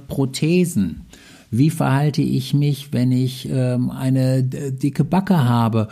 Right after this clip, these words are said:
Wie kann ich das überhaupt unterscheiden? Ähm, habe ich nur Zahnschmerzen oder hat sich dort schon eine eitrige Entzündung gebildet?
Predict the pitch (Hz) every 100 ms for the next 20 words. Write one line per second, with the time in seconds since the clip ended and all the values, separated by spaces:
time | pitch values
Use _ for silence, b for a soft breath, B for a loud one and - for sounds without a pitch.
0 | B B B 127 127 151 160 151 143 143
1 | 143 151 139 139 - 147 165 165 165 147
2 | 135 127 127 123 - - 139 139 151 139
3 | 131 - 135 160 - 139 135 139 127 135
4 | - 135 - 139 151 - 147 135 131 127
5 | 135 139 - 139 131 131 131 - 165 156
6 | 113 98 92 90 85 82 - -